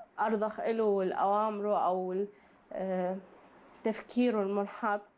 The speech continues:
أو، آه، يرسبني بهاي المادة. طبعًا أنا رفضت و-،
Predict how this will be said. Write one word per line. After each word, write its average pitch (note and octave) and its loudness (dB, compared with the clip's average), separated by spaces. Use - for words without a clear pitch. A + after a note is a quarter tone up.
أو، C4+ 2
آه، G#3 0
يرسبني B3+ 2
بهاي F#3 -2
المادة. F#3 -4
طبعًا C4+ 2
أنا A#3 -2
رفضت G#3 -2
و-، F3+ -2